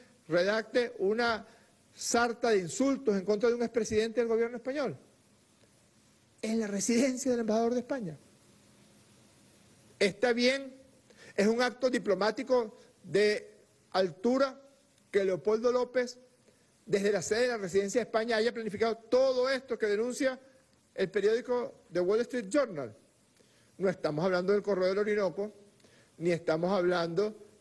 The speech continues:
de Venezolana de Televisión, ni de la Radio Nacional de Venezuela. Es The Wall Street Journal que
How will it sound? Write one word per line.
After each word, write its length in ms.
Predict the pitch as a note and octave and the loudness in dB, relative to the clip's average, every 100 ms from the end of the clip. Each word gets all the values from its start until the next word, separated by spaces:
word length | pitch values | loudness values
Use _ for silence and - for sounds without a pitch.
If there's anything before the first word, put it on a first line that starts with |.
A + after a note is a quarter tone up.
| - | -2
de 480 | D#3 F3 G#3 A3 - - _ _ - | 2 2 0 -4 -16 -20 _ _ -2
Venezolana 600 | D3+ F3 D3+ D3+ D#3 G3 | 0 0 0 0 2 0
de 60 | |
Televisión, 460 | F3+ E3+ C#3 F#3 A3 | 0 0 2 0 2
ni 80 | G3+ | 0
de 100 | D#3+ | 2
la 100 | C#3+ | 0
Radio 220 | D#3 D#3+ | 0 0
Nacional 380 | C#3+ C#3+ C#3+ C#3 | -2 -2 0 0
de 100 | C3+ | 0
Venezuela. 500 | B2+ A3 A#3+ C3 - - _ | -2 0 0 0 -10 -20 _
Es 220 | D#3+ D3+ - | -2 -2 0
The 100 | E3 | 0
Wall 320 | D3 F3+ A3 | 2 0 0
Street 420 | G3+ - G3+ - | -6 -2 -2 -2
Journal 480 | C#3+ G3 E3 F#3+ A3+ - - - | 0 0 0 -2 -8 -14 -16 0
que 360 | G3+ A3 - | 0 0 -4